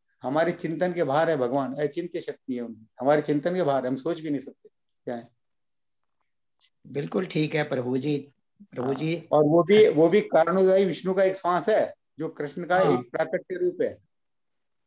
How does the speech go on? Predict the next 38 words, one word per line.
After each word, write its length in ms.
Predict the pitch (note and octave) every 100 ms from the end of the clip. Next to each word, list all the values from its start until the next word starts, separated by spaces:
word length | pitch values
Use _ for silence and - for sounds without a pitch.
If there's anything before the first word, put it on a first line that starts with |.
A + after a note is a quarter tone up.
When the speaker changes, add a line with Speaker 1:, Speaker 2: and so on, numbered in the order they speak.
| _ _ _
Speaker 1:
कृष्ण 280 | C3+ C#3+ F3
Speaker 2:
तो 60 | F3
Speaker 1:
नहीं 200 | F#3 D#3+
है, 220 | B2+ G#2+
Speaker 2:
भगवान 140 | B2
Speaker 1:
कृष्ण 140 | D3 D3+
Speaker 2:
का 80 |
Speaker 1:
का 80 | D#3+
Speaker 2:
कितना 180 | E3 D#3
Speaker 1:
प्राकट्य 180 | C3+ -
Speaker 2:
होगा? 140 | D#3+
Speaker 1:
रूप 180 | C#3+ C3+
है। 60 | A#2+ - _ _ _ _ -
जगन्नाथपुरी 720 | C#3 E3 F3 E3+ F#3 - D#3 E3
का 80 |
जो 140 | F3 E3
मंदिर 360 | D#3 D#3 E3+
है, 220 | D3 F3 F#3
उसको 300 | - - D3+
राजा, 400 | D3 E3 F3+ - D3 _ _ A#3+ _ _
उसने 240 | C#3+ E3
बनवाया 360 | D3 D3+ D#3 D3
था, 300 | D3+ E3 - _ _ C3+
अ, 320 | C3+ C3+ - _ _ - G#3 G3 E3 D#3+ D3+
इंद्रदुम्न 440 | E3+ F#3 E3 D#3+ C#3
ने। 280 | A#2+ G2+ - _ _ - _ - _ E3+
तो 60 |
इंद्रदुम्न 800 | F3 F#3+ G3+ F#3+ G3 D#3+ D#3+ - _ _ _ _ _ _ _ A2+
भगवान 520 | C3 C3+ D3 F3+ G3
को, 260 | G3+ G#3
अ, 380 | G#3 - D3+ D3
ब्रह्मा 280 | C#3+ D#3 F#3+
जी 100 | G3+
को 100 | G#3
बुलाने 320 | F3 F3+ F#3+
गए, 200 | F3+ F3+
अजय 100 | F3
पुरोहित, 480 | F#3 D#3+ D3+ C3+